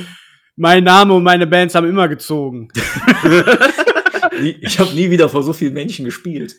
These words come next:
Speaker 2: <laughs>
Speaker 1: Der geilste Auftritt, den ich hatte, war in der Kufa, wo wir komplett die kleine Halle voll gemacht haben, inklusive Bar. Und wir waren einfach die Vorband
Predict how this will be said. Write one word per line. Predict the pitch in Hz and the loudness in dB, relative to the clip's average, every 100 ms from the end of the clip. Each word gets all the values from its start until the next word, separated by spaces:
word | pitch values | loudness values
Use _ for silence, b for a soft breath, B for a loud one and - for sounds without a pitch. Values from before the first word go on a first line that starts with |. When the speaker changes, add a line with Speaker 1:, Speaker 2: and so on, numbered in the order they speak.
| - - | -18 -16
Speaker 2:
<laughs> | 175 _ - - | -16 _ -20 -16
Speaker 1:
Der | |
geilste | 117 143 233 - 180 | -2 2 4 4 0
Auftritt, | 185 175 165 | 0 -2 -4
den | 165 | -4
ich | 160 | -2
hatte, | 170 165 151 | -2 -2 -2
war | 147 | -4
in | 143 | -4
der | 131 | -8
Kufa, | - 185 180 139 | -10 -6 -4 -4
wo | 139 | -6
wir | 147 139 | -6 -6
komplett | 143 - 156 - 202 262 - - | -8 -12 -12 -8 -4 -4 -4 -16
die | 202 | -14
kleine | - 208 208 190 | -8 -6 -6 -6
Halle | 190 185 | -6 -10
voll | - 135 127 | -10 -10 -10
gemacht | 127 117 120 | -10 -12 -10
haben, | 135 147 | -10 -10
inklusive | 196 208 208 160 156 135 | -12 -10 -10 -10 -10 -10
Bar. | 127 156 151 175 - _ b b b b | -6 -6 -6 -10 -16 _ b b b b
Und | - 165 165 | -6 -2 0
wir | 151 | 2
waren | 175 196 | 4 4
einfach | 175 202 214 180 | 0 -4 -4 -6
die | - 160 147 | -8 -12 -12
Vorband | - - 214 262 254 202 226 269 - - | -12 -6 -2 -2 -2 -4 -4 -8 -12 -20